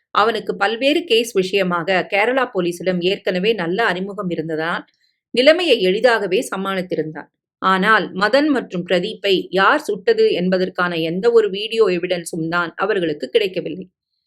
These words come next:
மதன் பிரதீப்பின் சடலங்கள் போஸ்ட்மார்ட்டம் செய்வதற்கு கேரளா காவல்துறையை கொண்டு செல்லப்பட, விசாரணைக்கு அழைக்கும் போது வரவேண்டும் என்ற அறிவுரையின்படி தினேஷும் உடன் இருந்தவர்களும் அவர்களிடமிருந்து விடை பெற்றனர்.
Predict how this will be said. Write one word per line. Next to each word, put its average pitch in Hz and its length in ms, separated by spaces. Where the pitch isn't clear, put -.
மதன் 269 320
பிரதீப்பின் 233 480
சடலங்கள் 190 680
போஸ்ட்மார்ட்டம் 240 540
செய்வதற்கு 180 760
கேரளா 233 380
காவல்துறையை 185 640
கொண்டு 180 220
செல்லப்பட, 180 680
விசாரணைக்கு 320 600
அழைக்கும் 214 340
போது 202 200
வரவேண்டும் 220 540
என்ற 185 260
அறிவுரையின்படி 180 800
தினேஷும் 226 520
உடன் 214 260
இருந்தவர்களும் 180 680
அவர்களிடமிருந்து 180 840
விடை 185 200
பெற்றனர். 151 460